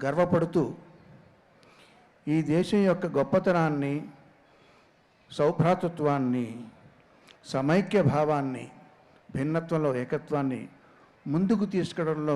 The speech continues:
కృషి చేసిన ఎందరో మహానుభావుల్ని స్మరించుకుంటూ, ఇటువంటి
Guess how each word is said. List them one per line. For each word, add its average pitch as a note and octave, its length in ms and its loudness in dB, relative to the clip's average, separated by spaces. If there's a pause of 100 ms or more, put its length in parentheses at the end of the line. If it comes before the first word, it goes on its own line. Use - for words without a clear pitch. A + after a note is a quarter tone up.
(120)
కృషి D3 220 -4
చేసిన E3 280 0 (160)
ఎందరో F3 260 0 (140)
మహానుభావుల్ని E3 720 4
స్మరించుకుంటూ, D#3+ 760 0 (840)
ఇటువంటి C3 480 -2